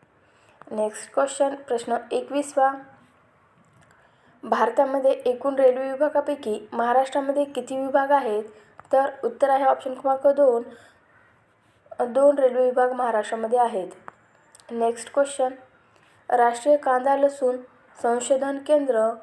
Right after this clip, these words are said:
खालीलपैकी कोणत्या ठिकाणी आहे? तर उत्तर आहे ऑप्शन क्रमांक दोन, पुणे जिल्ह्यामध्ये राजगुरुनगर या ठिकाणी आहे. नेक्स्ट क्वेश्चन, डॉक्टर बाबासाहेब आंबेडकर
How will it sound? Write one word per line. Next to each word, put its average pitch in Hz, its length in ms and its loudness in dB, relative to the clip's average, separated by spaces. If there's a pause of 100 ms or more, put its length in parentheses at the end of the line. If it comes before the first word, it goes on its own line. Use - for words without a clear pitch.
(300)
खालीलपैकी 294 600 0
कोणत्या 233 420 0
ठिकाणी 285 480 0
आहे? 233 380 -6 (440)
तर 262 160 4 (100)
उत्तर - 220 0
आहे 254 240 2
ऑप्शन 247 280 0
क्रमांक 254 300 0
दोन, 254 280 4
पुणे 240 300 -2
जिल्ह्यामध्ये 247 640 2
राजगुरुनगर 233 1000 2 (140)
या 247 120 2
ठिकाणी 262 360 0
आहे. 220 360 -8 (840)
नेक्स्ट 226 440 -4
क्वेश्चन, 285 400 2 (1080)
डॉक्टर 233 280 0
बाबासाहेब 262 460 4
आंबेडकर 269 460 2